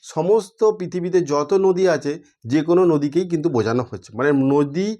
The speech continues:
সম্প্রদায়, নদী জাতিটাকে বোঝানো হচ্ছে। কিন্তু যদি বলি গঙ্গা নদী, তাহলে গঙ্গা নদী মানে ওই বিশ্বে যত রকম নদী আছে, তার মধ্যে হচ্ছে গঙ্গা নদী।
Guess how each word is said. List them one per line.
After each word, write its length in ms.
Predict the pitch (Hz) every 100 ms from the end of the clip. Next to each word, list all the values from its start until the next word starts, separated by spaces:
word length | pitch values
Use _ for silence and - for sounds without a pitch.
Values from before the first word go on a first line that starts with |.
| _ _ _
সম্প্রদায়, 580 | - 139 143 165 160 185
নদী 280 | 185 147 151 156
জাতিটাকে 540 | 139 127 143 139 147
বোঝানো 320 | 131 107 95 92
হচ্ছে। 200 | _ - _ -
কিন্তু 220 | 220 175
যদি 180 | 147 160
বলি 140 | 190 202
গঙ্গা 400 | 151 151 165 180
নদী, 240 | 147 113 113
তাহলে 180 | 143
গঙ্গা 340 | 143 147 160 175
নদী 180 | 185 185
মানে 160 | 190 -
ওই 140 | 151 180
বিশ্বে 360 | 156 151 - 202
যত 240 | 147 131
রকম 280 | 165 180 208
নদী 260 | 214 214 214
আছে, 260 | 156 123 135 _ _ _
তার 160 | 139 147
মধ্যে 260 | 170 180 220
হচ্ছে 240 | 220 226
গঙ্গা 300 | 202 151 127
নদী। 240 | 107 87